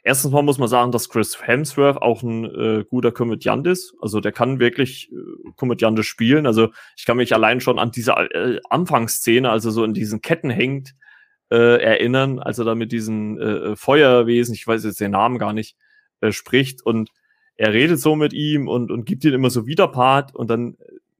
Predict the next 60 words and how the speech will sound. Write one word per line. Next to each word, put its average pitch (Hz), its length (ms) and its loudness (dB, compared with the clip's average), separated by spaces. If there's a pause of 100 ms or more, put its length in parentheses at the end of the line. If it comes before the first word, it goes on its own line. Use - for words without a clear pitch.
wir 127 280 2
sehen 147 260 2
quasi 127 340 2
Thor 170 340 2
und 135 100 -4
dann, 123 220 0
dann, 110 280 -4
äh, 57 420 -12 (240)
dreht 147 260 0
er 139 100 4
sich 143 160 0
ja 139 100 4
so 135 140 4
von, 123 260 -2
von 117 200 0
der 113 80 0
Kamera 131 400 0
quasi 107 420 0
weg 180 240 0
in 151 120 -4
der 135 100 4
Kette 135 460 0 (200)
und - 100 -14
sagt, 120 200 -2
„Ja, 180 140 2
warte 214 180 2
kurz, - 440 0
warte - 180 2
kurz, 151 240 2
bin 202 100 -4
gleich 196 140 4
wieder 160 140 4
da.“ 170 360 4
Und - 400 -12
dann, 151 360 -4
<laughs> - 0 -
bis 156 160 -6
dann 143 220 0
wieder 147 160 -2
so 147 140 -2
sein 139 200 4
Gesicht 135 300 -4
und 139 140 -6
dann 139 100 2
spricht 139 340 -6
er 131 60 6
halt 123 180 4
weiter. 131 360 4
Also, 120 340 -4
<laughs> 226 500 -4
das - 200 -8
fand 214 240 -4
ich, - 120 -20 (280)
das - 180 -10
fand 147 180 -2
ich - 140 -12
halt 127 200 0
wirklich 131 340 -10
richtig 117 340 -10
gut. 123 260 -12